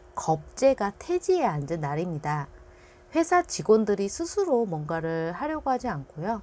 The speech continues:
사소한 부분까지 나에게 의지를 하려고 하는 좀 답답한 하루, 하루가 될 수 있어요. 예를 들어 정수기 물을 갈 수 있는 것도 본인이 직접 할 수 있는데,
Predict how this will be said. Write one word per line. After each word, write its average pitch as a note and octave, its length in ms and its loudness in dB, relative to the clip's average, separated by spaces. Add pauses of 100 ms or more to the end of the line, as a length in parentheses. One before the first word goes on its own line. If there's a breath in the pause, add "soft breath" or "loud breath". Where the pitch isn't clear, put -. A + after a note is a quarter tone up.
사소한 D4 420 0
부분까지 D#3+ 580 -4
나에게 G#3+ 400 -2
의지를 D3+ 400 -2
하려고 G3+ 380 -6
하는 C#3+ 180 -8
좀 - 160 -12
답답한 - 680 -6
하루, B3 320 2 (260)
하루가 - 300 -4
될 C#3 140 -8
수 D3+ 100 -14
있어요. D3 260 -12 (360 loud breath)
예를 D#3+ 100 -2
들어 F3 100 0
정수기 A3 420 2
물을 G#3+ 260 6
갈 D#3+ 200 -2
수 D3+ 140 -6
있는 E3 160 -4
것도 D3+ 720 -2 (440 loud breath)
본인이 D#4+ 340 2
직접 G#3+ 260 -4
할 C4 140 -2
수 - 140 -10
있는데, D3+ 520 -2